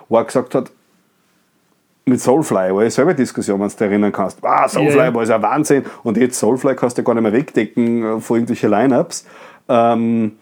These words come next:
Speaker 1: aber das war halt auch damals, der hat einen Cut gemacht mit Sepultura, aus eh schon wissen Gründe,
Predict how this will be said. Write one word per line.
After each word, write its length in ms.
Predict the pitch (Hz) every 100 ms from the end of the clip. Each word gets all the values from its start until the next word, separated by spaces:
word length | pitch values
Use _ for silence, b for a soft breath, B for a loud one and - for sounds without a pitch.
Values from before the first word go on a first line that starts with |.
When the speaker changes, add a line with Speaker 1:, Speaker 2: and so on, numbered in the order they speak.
| B B B - -
Speaker 1:
aber 160 | 139
das 100 | 123
war 120 | 139
halt 40 | 131 143
auch 40 | 208
damals, 300 | 143 107 104
der 100 | 117
hat 80 | 120
einen 100 | 127
Cut 340 | - 113 -
gemacht 280 | - 151 -
mit 100 | 160
Sepultura, 840 | 156 - 151 - 123 139 180 151 139
aus 340 | 131 - - 101 -
eh 140 | 120
schon 140 | 135 135
wissen 280 | 151 160
Gründe, 380 | 156 139 160 202